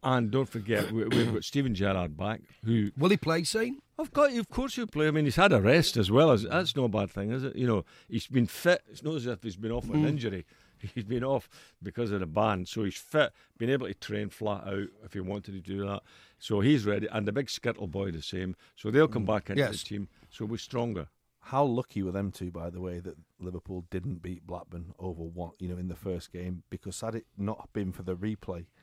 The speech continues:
Speaker 3: they'd have both been banned for the semi-final. Had they beat
Speaker 2: Yeah.
Speaker 3: Blackburn in the first game,
Speaker 1: Yeah.
Speaker 3: they'd have both been banned for the semi-final.
Speaker 2: Mm.
Speaker 1: Yeah,
Speaker 3: Mm.
Speaker 1: well, they're,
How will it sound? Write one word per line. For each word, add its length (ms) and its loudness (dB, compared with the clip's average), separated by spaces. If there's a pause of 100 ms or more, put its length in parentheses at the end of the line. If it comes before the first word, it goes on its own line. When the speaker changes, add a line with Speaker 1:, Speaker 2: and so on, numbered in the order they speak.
(400)
Speaker 3:
they'd 100 -4
have 120 -4
both 200 0
been 200 -2
banned 320 -6
for 100 -14
the 80 -10
semi-final. 640 -6
Had 160 -2
they 80 0
beat 180 0
Speaker 2:
Yeah. 120 2
Speaker 3:
Blackburn 300 2
in 120 -2
the 60 -4
first 360 -6
game, 220 -2
Speaker 1:
Yeah. 140 -4 (240)
Speaker 3:
they'd 80 -8
have 100 -4
both 200 -4
been 180 0
banned 260 -4
for 80 -18
the 80 -10
semi-final. 600 -10
Speaker 2:
Mm. 340 -6 (420)
Speaker 1:
Yeah, 140 -4
Speaker 3:
Mm. 100 -4
Speaker 1:
well, 260 2
they're, 120 0